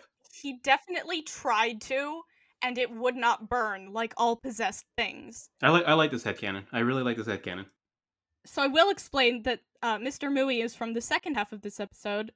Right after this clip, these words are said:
Speaker 1: uh, I'm with Stupid. To liven up her show and tell reports, Angela brings in Mister Mooey, a cow puppet. Uh, it's like a ventriloquist dummy that's a cow, and it makes cow puns and is generally just a bitch to everyone, you know,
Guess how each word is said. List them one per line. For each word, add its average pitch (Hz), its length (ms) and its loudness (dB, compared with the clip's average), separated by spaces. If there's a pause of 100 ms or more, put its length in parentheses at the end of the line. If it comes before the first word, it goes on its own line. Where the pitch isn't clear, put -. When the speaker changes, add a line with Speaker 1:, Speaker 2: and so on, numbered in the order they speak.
(120)
Speaker 1:
uh, 208 200 2
I'm 226 200 0
with 214 160 -6
Stupid. 220 500 -2 (520)
To 320 200 -4
liven 339 300 6
up 381 160 4
her 247 140 2
show 294 260 2
and 349 160 0
tell 349 200 4
reports, 240 640 -4
Angela 254 400 2
brings 226 320 -2
in 226 160 0
Mister 214 260 -4
Mooey, 247 480 2 (180)
a 208 460 0
cow 285 220 4
puppet. - 460 0 (1080)
Uh, 202 300 2
it's 240 200 -2
like 240 140 -2
a 233 40 -6
ventriloquist 226 720 -4
dummy 214 240 -2
that's 202 160 -8
a 220 60 -14
cow, 277 460 4
and 240 280 4
it 226 160 4
makes 220 400 0
cow 277 340 4
puns 262 440 0
and 240 140 -4
is 233 120 -10
generally 233 500 -2
just 220 240 -10
a 220 40 -8
bitch 190 360 -8
to - 100 -4
everyone, 262 720 2
you 302 120 -4
know, 220 260 -4